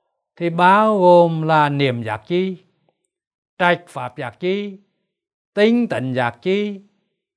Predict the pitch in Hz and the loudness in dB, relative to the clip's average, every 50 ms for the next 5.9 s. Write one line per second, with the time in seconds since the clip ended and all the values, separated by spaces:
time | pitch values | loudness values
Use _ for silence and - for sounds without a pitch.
0 | _ - 143 165 170 156 135 131 123 113 113 123 127 - _ - 185 196 202 208 | _ -2 2 2 2 2 0 -2 -6 -8 -10 -10 -10 -12 _ -6 -6 -4 -4 -6
1 | 208 202 - _ _ _ _ _ _ _ _ _ _ _ - - 220 226 240 247 | -8 -12 -16 _ _ _ _ _ _ _ _ _ _ _ -6 2 2 4 4 4
2 | 247 233 226 220 226 214 170 143 135 - - - 185 208 220 220 214 202 - _ | 2 0 0 0 0 -2 -2 -2 -2 -4 -4 -4 -2 -2 -2 -2 -4 -8 -12 _
3 | _ _ _ _ _ _ _ _ _ 190 196 175 175 165 151 143 139 123 123 120 | _ _ _ _ _ _ _ _ _ 0 4 4 6 6 4 0 -2 -2 -2 -4
4 | 123 - _ - 185 196 208 208 208 196 196 _ _ _ _ _ _ _ _ _ | -4 -6 _ -2 -2 -2 -2 -4 -6 -10 -14 _ _ _ _ _ _ _ _ _
5 | - - - 170 151 135 104 107 117 117 117 - - 170 180 170 175 | -6 -2 0 2 2 0 -2 -6 -10 -12 -14 -10 -8 -6 -6 -6 -8